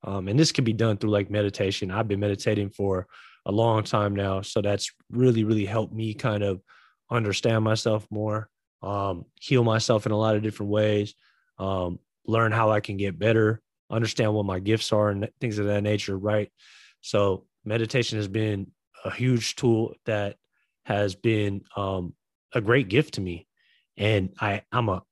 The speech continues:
I'm a advocate for meditation and, and just spending time with yourself. Um, it doesn't have to be a spiritual type of practice. It's more about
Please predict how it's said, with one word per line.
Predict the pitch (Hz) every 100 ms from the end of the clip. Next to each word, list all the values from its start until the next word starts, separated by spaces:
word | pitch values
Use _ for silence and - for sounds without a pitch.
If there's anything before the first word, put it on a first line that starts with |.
| _ _ -
I'm | 110
a | 90 - -
advocate | 127 135 110 131 113 -
for | 110 104 95 110 _ _ _ _ _ -
meditation | 120 104 131 110 - 92 92 _ _ -
and, | 104 98
and | 104 92
just | 104 -
spending | - 117 107
time | - 120 113
with | 107
yourself. | 101 101 - 101 101 - -
Um, | 104 95 90 - _ _ _ -
it | 101
doesn't | 110 151 139
have | 139 127
to | 107
be | 117
a | 107
spiritual | - - 123 117 - 110 98 - - - - _ _
type | - 123 101
of | 107 90 - _ -
practice. | - 107 127 92 82 - - -
It's | 104 -
more | 110 127 107
about | 95 110 101